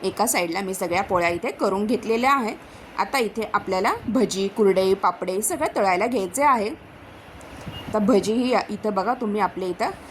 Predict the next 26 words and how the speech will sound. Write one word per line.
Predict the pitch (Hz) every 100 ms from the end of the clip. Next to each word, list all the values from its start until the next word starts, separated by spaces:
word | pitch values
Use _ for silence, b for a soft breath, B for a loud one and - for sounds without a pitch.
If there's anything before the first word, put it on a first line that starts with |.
| - - - - - - - 196
भज्याचं | 196 190 185 220
आपलं | 196 - 233 - - - - - - - - - - -
पीठ | 214 214
नीट | 202 226 - - 208 - - - 196
भिजलं | 220 180 214
गेलेलं | 214 214 214 233
आहे. | 254 254 233
आता | - 196
त्यामध्ये | 208 196 196 185 196
मी | 247
थोडा | 311 220 392 1077
सोडा | - 202 202
टाकलेला | 214 240 240 220 233 247 240
आहे | 226 269 - - - - 214
व | 339
चांगले | - 202 240 466
मिक्स | 254 220 -
करून | 220 208 427 - - - - - - - 208
घेणार | 214 214
आहे. | 220 -
थोडेसे | 302 262 277 330
वरतून | 311 208 262
पाणी | 262 202 202
मी | 202 208
टाकलेले | 190 185 190 185 233
आहे | 220